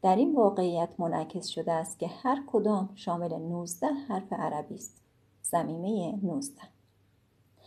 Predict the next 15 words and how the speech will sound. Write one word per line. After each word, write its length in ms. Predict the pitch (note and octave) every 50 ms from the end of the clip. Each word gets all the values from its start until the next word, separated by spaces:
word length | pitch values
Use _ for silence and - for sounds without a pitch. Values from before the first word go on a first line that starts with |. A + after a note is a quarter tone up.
| - - - - _ -
معجزهٔ 640 | - G3 G3+ G3 G3+ A3 G#3+ - - E4 E4+ D4+
شگفت‌انگیز 920 | C#4 C#4 - G#3 - F3+ F3 F3+ - - F3+ E3+ E3 E3+ F3 F#3+ G#3 G#3 - G#3 F3 F3+ - -
قرآن. 340 | - D#3+ E3 - - F#3 - - - _ _ _ _ _ _ _ _ _ - - - - - - - -
کسانی 500 | - B3+ B3+ - E4 F4+ G4 F#4+ F4+ -
که 220 | - E4 D#4 D4+ -
اثبات‌های 840 | A3+ - - - - G#3+ G3+ G3+ G3+ G3+ - - D4 D#4+ D#4 C4+ B3
ما 200 | G#3 G3+ G3+ G3+
را 180 | F#3 F#3 F3 F3
تکذیب 600 | F3 - F#3 E3+ - - - F#3+ F3 F3 - -
می‌کنند، 640 | E3+ E3 - - F#3+ E3+ E3+ E3+ E3 E3 E3+ - - - _ _ _ _ _ _
کر 340 | - - A#3 A3 G#3 G3+ G3+ G3+ - - - - _ - D#3+ D#3+
و 100 | E3 D#3+
گنگ 460 | - - G3 F#3 F3+ F3+ E3+ - - -
هستند 520 | - E3+ - - - D#3 - - - - - _ _ _ _ _ _ _ _ _ -
در 200 | F3 E3+ D#3 D#3+